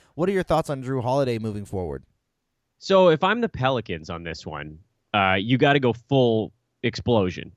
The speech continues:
Speaker 2: detonate the whole thing. That's the, the smartest move, is to not hover in that in-between. 'Cause if you end up with Drew Holiday and Julius Randle and Nico Mirotic, you're gonna be good enough to win, you know, twenty-five to thirty games a year, and that's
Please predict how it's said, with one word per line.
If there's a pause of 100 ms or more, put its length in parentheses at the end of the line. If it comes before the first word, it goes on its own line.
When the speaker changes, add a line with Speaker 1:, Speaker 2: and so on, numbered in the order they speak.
Speaker 2:
detonate
the
whole
thing. (480)
That's
the, (120)
the
smartest
move,
is
to
not
hover
in
that
in-between.
'Cause
if
you
end
up
with
Drew
Holiday
and
Julius
Randle
and
Nico
Mirotic,
you're
gonna
be
good
enough
to
win, (440)
you
know,
twenty-five
to
thirty
games
a
year, (400)
and
that's